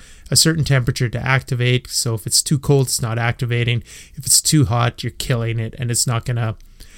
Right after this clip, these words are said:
get that chemical reaction that you want between the yeast and the sugar that you're using. So that worked out. Um, we mixed it all together and got the right kind of consistency between the flour and the water and everything,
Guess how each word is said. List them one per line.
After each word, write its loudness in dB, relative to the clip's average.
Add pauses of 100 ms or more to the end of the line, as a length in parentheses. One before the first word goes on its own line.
(360)
get 4
that 0 (220)
chemical -2
reaction -4
that -6
you -4
want -6 (120)
between -2
the -2
yeast 0
and -4
the -4
sugar 2
that -2
you're -6
using. -6 (1080)
So 2 (760)
that 2
worked 2
out. 2 (920)
Um, -4 (120)
we -2
mixed 0
it 2
all 2
together -2
and -2
got -2
the -2
right 0
kind -4
of -8
consistency 2
between -4
the -2
flour -2
and -2
the -2
water -6
and -4
everything, -2